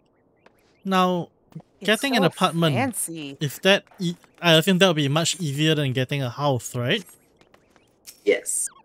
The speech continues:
Speaker 1: Since
Speaker 3: And much less costly.
Speaker 1: Yeah. Uh, so, if you want to get a house, that depends on there being an empty plot,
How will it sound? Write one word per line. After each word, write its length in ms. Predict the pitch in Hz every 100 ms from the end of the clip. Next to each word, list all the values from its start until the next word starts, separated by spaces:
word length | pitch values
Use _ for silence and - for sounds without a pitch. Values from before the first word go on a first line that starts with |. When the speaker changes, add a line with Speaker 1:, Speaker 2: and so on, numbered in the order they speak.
| -
Speaker 1:
Since 220 | - 147
Speaker 3:
And 140 | 139 185
much 240 | 180 -
less 200 | 175 170
costly. 600 | - - - - - 170 _ _ _ _ -
Speaker 1:
Yeah. 80 | - _ _
Uh, 240 | 151 143 147
so, 260 | - 214 - _ -
if 200 | 208 -
you 60 |
want 140 | 240 320
to 40 |
get 220 | 151 185 131
a 60 |
house, 840 | 120 - - 127 113 190 - - - - 160
that 180 | 156 202 _ _
depends 400 | 147 - 170 170
on 300 | 147 131 123
there 240 | 113 143 143
being 240 | 131 131
an 100 | 120
empty 380 | 131 139 127 139
plot, 400 | - - 160 123